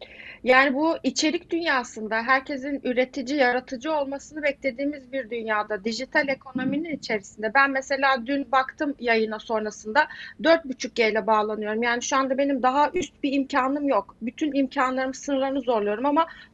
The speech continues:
donmuşum. O kadar çok donmuşum ki ve ben, bu beni kontrol edemeyeceğim bir şey. Dolayısıyla da siz bir ekonomiyi büyütmek istiyorsanız onun altyapısını muhakkak sağlamanız lazım.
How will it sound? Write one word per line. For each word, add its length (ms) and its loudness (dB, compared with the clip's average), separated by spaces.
donmuşum. 540 6
O 80 0
kadar 280 4
çok 200 -2
donmuşum 500 2
ki 220 -4
ve 140 8
ben, 280 8
bu 100 -6
beni 160 -2
kontrol 560 -2
edemeyeceğim 680 -2
bir 40 -14
şey. 220 -6
Dolayısıyla 760 4
da 180 2
siz 300 -4
bir 80 2
ekonomiyi 640 -2
büyütmek 420 0
istiyorsanız 640 -4
onun 260 2
altyapısını 680 0
muhakkak 440 0
sağlamanız 580 0
lazım. 280 0